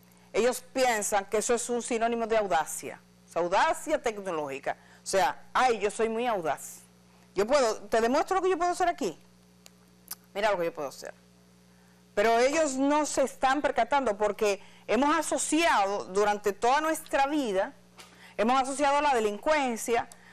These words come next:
usted le pone una pistola en la cabeza a una gente,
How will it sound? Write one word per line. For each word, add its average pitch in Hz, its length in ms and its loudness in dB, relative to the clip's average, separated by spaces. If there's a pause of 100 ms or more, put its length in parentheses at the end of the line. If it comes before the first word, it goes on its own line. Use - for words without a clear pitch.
(120)
usted 226 160 0
le 233 40 2
pone 240 180 0
una 233 120 2
pistola 226 380 0
en 208 60 -2
la 202 60 0
cabeza 196 300 -2
a - 20 -6
una 175 80 -2
gente, 254 640 -4